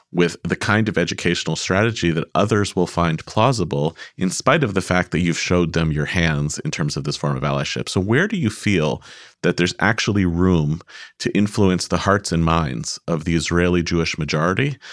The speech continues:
about the ethos of democracy, minority rights, respecting the other, that would materially transform the relationship that Israeli Jews have with Israeli Arabs? Where, where do you feel that there's actually ability to move.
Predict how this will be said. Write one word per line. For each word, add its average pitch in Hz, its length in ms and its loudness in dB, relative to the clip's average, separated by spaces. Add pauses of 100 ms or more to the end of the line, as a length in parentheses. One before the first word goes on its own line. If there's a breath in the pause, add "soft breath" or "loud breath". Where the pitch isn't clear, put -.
(260 loud breath)
about 98 580 2
the - 240 -2
ethos 123 560 0
of 80 240 -4
democracy, 90 800 0
minority 82 640 0
rights, 90 600 0
respecting - 600 -2
the 73 140 -4
other, 80 420 0 (260 loud breath)
that 98 160 2
would 95 80 4
materially 92 640 2
transform 85 720 2
the 76 80 0
relationship 78 600 -2
that 78 100 -2
Israeli 73 320 -2
Jews 67 240 -4
have 71 140 -6
with 69 100 -10
Israeli - 340 -6
Arabs? - 420 -8
Where, 110 200 2
where 107 200 2
do 139 80 0
you 135 80 0
feel 104 300 2
that 76 140 -2 (100)
there's - 160 -4
actually 85 480 0 (300 loud breath)
ability 95 420 4
to 82 100 0
move. 101 440 2